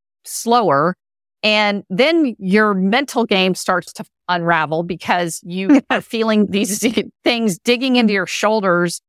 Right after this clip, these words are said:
Speaker 1: And so the Fennis Hydrox tech suit gives you this unbelievable comfort, and yet it has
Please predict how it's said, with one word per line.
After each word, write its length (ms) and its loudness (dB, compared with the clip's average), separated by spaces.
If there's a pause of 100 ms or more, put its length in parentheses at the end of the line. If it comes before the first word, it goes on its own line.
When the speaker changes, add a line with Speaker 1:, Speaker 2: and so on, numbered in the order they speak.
(200)
Speaker 1:
And 200 0
so 460 0
the 120 -4
Fennis 380 -4
Hydrox 680 -2 (240)
tech 280 -6
suit 420 -8 (760)
gives 400 0
you 220 -2
this 260 -4 (200)
unbelievable 1300 -2
comfort, 800 -2 (320)
and 220 0
yet 320 2 (100)
it 160 -2
has 400 -4